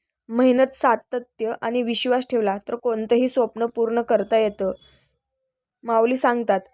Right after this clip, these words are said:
"जे काही आपल्या आत्म्यासाठी चांगलं आहे, ते नक्कीच करा. इतके जिद्दी बना की तुमच्या ध्येयापुढे तुम्हाला काहीही दिसलं नाही पाहिजे." पाणी धावतं म्हणून त्याला मार्ग सापडतो, त्याचप्रमाणे जो प्रयत्न करतो, त्याला यशाची, सुखाची, आनंदाची वाट सापडते.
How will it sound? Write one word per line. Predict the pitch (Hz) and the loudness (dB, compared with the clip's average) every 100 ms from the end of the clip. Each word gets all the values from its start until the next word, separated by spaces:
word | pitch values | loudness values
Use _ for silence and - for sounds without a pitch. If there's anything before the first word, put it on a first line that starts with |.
| - 214 | -16 -4
"जे | 208 240 | 0 2
काही | 240 240 277 | 4 4 4
आपल्या | 247 247 233 | 2 2 2
आत्म्यासाठी | 220 - 233 247 233 247 | 2 0 -2 0 0 0
चांगलं | 240 202 208 | -2 0 2
आहे, | 214 208 196 - | 2 0 -6 -8
ते | 233 | -2
नक्कीच | 247 240 - 247 - | -2 -2 -6 -10 -4
करा. | 220 190 - _ _ _ _ _ | -2 -2 -4 _ _ _ _ _
इतके | 269 - - 285 | -8 -8 -6 -4
जिद्दी | 240 202 233 | -2 -2 0
बना | 233 214 196 - | 2 0 -2 -8
की | 240 | -10
तुमच्या | 262 240 262 | -6 0 0
ध्येयापुढे | 233 247 226 240 233 | 2 4 4 4 2
तुम्हाला | 233 233 226 | 2 2 0
काहीही | 233 233 220 240 | 0 0 0 0
दिसलं | 220 233 220 220 | 0 -2 -2 0
नाही | 208 | 0
पाहिजे." | 202 196 190 190 190 - _ _ _ _ _ | -2 -2 -4 -4 -6 -8 _ _ _ _ _
पाणी | 269 262 285 | -8 -2 0
धावतं | 262 262 262 202 - | 2 0 0 -8 -8
म्हणून | 233 247 | -4 -2
त्याला | 254 262 | 2 2
मार्ग | 262 226 208 214 | 4 2 2 2
सापडतो, | 220 202 196 - 190 - _ _ - | 0 -2 -4 -6 -10 -10 _ _ -6
त्याचप्रमाणे | 269 269 269 262 254 247 | -4 -4 -4 -4 0 2
जो | 240 254 | 2 2
प्रयत्न | 254 233 240 | 2 2 0
करतो, | 240 220 202 196 | 0 0 -2 -8
त्याला | - 226 233 | -8 -6 0
यशाची, | 233 226 233 247 | 2 2 0 -2
सुखाची, | 247 240 220 220 254 | -4 0 0 0 -2
आनंदाची | - 233 233 233 254 | -2 -2 0 0 2
वाट | 233 208 | 2 2
सापडते. | 208 202 202 190 196 185 | -2 -4 -4 -6 -6 -6